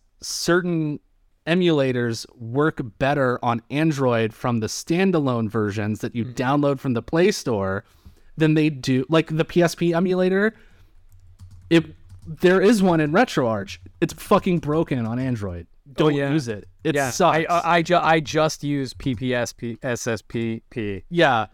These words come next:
Speaker 2: Because
Speaker 1: And so
Speaker 2: Yeah.
Speaker 1: yeah, so the whole thing is just, like, figuring out, like, "Okay, well, N sixty-four doesn't work in RetroArch, so I need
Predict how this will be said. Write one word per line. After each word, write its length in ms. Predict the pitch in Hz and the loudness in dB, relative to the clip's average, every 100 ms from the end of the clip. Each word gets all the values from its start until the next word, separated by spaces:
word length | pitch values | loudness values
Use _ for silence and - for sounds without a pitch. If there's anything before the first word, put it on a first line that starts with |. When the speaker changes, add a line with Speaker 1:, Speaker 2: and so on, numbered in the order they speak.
| _ _ _ | _ _ _
Speaker 2:
Because 200 | 139 165 | -6 -2
Speaker 1:
And 160 | 165 160 | 0 -2
so 580 | - 208 190 180 175 - - | 0 2 4 2 0 -4 -10
Speaker 2:
Yeah. 200 | 117 104 - _ _ _ _ _ _ - | -14 -14 -20 _ _ _ _ _ _ -6
Speaker 1:
yeah, 260 | 185 175 156 | 2 2 2
so 220 | - 190 | 2 4
the 100 | 175 | 4
whole 180 | - 190 | 2 0
thing 320 | - 175 160 | 0 -4 -2
is 220 | 135 147 | -4 -4
just, 240 | - 156 165 | -2 -2 -2
like, 240 | 143 - | -4 -4
figuring 560 | - - 170 170 160 151 | -8 0 2 2 0 0
out, 300 | 143 131 107 | 0 -2 -2
like, 240 | 120 - | -4 -4
"Okay, 400 | 156 151 131 123 | -4 -4 -2 -4
well, 440 | 120 123 117 113 _ _ _ _ _ _ _ _ - | -2 -2 0 -2 _ _ _ _ _ _ _ _ -4
N 100 | 160 | -2
sixty-four 540 | - 190 196 175 175 | -2 -4 -4 -2 0
doesn't 220 | 165 151 151 | 0 0 -2
work 160 | 147 | -2
in 80 | 135 | -2
RetroArch, 480 | 123 - 117 104 98 | -4 -4 -4 -4 -6
so 160 | - | -6
I 100 | 123 | -4
need 460 | 123 127 139 139 131 | -2 -2 -2 -4 -8